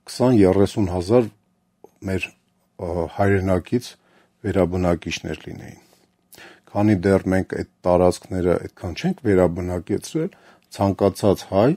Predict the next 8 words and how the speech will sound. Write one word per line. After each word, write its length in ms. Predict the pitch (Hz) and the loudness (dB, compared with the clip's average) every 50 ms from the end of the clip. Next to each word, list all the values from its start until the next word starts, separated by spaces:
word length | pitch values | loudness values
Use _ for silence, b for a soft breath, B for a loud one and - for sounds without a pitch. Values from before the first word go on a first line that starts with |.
| - _ | -4 _
հասկանում 600 | _ - 92 85 - - 104 95 95 95 90 101 | _ -6 -6 -6 -6 -4 -2 0 0 2 2 2
է, 80 | 127 151 | 0 0
որ 240 | 123 110 117 123 b b b b b b _ | 2 0 0 0 b b b b b b _
թուրքերի 520 | - - 110 101 - - - 104 101 107 101 | -6 -4 -4 -4 -4 -2 -2 0 2 2 0
թեկուզ 480 | - - 101 101 98 - - 120 110 - - | 0 -2 -2 -2 -2 -2 -2 -2 -2 -2 -6
հազար 500 | - - 98 101 101 101 113 110 101 85 | -4 0 2 2 4 6 6 6 4 4
հոգու, 400 | 82 92 98 - - - 101 92 | 2 0 0 0 0 -2 -2 -2
ը, 1000 | 82 - _ _ _ _ _ _ _ _ _ _ _ _ _ _ _ - 95 | -2 -4 _ _ _ _ _ _ _ _ _ _ _ _ _ _ _ -10 -8